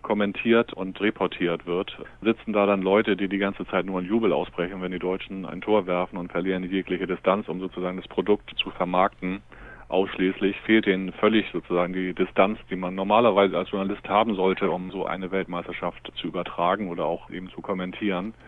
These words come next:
Das sind Dinge, die, glaube ich, jetzt in den nächsten Tagen und Wochen eine große Rolle spielen werden. Und insofern werden diese Leute, die das jetzt auch machen, hier keinen leichten Job haben, nehme ich an.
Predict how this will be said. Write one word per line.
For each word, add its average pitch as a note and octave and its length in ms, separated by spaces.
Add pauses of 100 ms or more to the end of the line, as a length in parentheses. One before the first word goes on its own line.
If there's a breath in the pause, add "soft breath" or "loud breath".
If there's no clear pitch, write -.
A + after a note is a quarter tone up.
(340 loud breath)
Das G2 200
sind G#2 260
Dinge, G#2+ 260
die, G2+ 240
glaube G2 280
ich, G2 40
jetzt G#2 160
in G2 80
den G2+ 140
nächsten G2+ 600
Tagen G2 360
und F2+ 180
Wochen G2+ 180
eine F#2+ 140
große G2 280
Rolle G2 260
spielen E2 340
werden. D#2+ 300
Und F2+ 140
insofern G2+ 640
werden G2 180
diese G#2 200
Leute, A2 280
die G#2 120
das G#2 160
jetzt G2 120
auch E2+ 120
machen, G#2+ 260
hier F2 180
keinen F#2+ 200
leichten F#2 320
Job G2+ 240
haben, E2 260
nehme D2+ 160
ich - 120
an. - 160